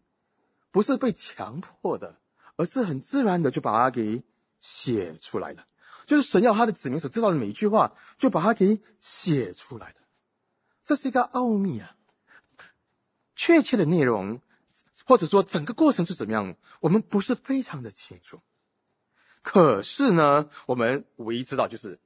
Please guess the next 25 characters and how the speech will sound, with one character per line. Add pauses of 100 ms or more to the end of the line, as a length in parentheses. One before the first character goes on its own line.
(120)
这
是
人
写，
手
写
的
吗？ (120)
是。 (200)
可
是
不
单
是
人
手
写
的， (500)
是
借
着
人
手
写
的，